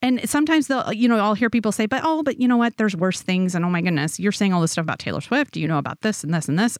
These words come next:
I don't even <laughs> wanna know. I mean, I hear what you're saying, but here's the thing that, that what I would say is just because there is a little poison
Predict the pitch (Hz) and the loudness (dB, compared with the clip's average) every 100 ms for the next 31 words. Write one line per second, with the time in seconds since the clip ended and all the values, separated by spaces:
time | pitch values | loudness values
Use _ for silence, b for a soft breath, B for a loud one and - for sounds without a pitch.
0 | - _ 165 156 147 185 254 427 220 220 | -14 _ -6 -4 0 2 2 0 -2 -2
1 | 208 277 311 B B B B _ 180 208 | 0 -2 -4 B B B B _ 0 2
2 | 175 165 - 330 480 269 180 - 135 - | 2 -2 0 0 2 -2 -2 -4 -6 -4
3 | 180 - - 311 - 247 233 214 180 180 | -4 -4 0 0 0 -4 -2 -2 -2 -6
4 | - _ _ 208 196 190 185 - _ _ | -10 _ _ -2 2 2 0 -4 _ _
5 | 196 185 - 339 277 175 - B B B | -2 -2 0 0 2 0 -4 B B B
6 | - 254 - - 392 294 220 196 - _ | -4 -2 -2 -4 -2 0 2 0 -6 _
7 | - 202 202 190 202 180 - 185 180 320 | -6 -2 0 0 0 0 -2 -2 0 0
8 | 330 - 170 151 156 185 | -2 -4 -6 -2 0 0